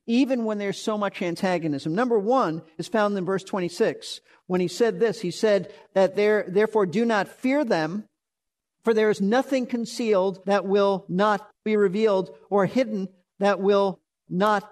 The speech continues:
be known." What he meant by that, in, in essence, is this, that the truth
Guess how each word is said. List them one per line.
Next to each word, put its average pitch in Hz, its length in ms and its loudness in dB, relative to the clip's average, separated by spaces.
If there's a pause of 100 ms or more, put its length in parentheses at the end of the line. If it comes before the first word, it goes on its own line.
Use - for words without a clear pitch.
(140)
be 208 140 0
known." 220 220 0
What 196 100 -2
he 202 60 0
meant 247 280 0
by 262 140 0
that, 170 280 0
in, 180 160 -4
in 180 180 -2
essence, 202 400 -4
is 185 140 -6
this, 247 380 0 (300)
that 202 320 2
the 185 60 0
truth 220 580 0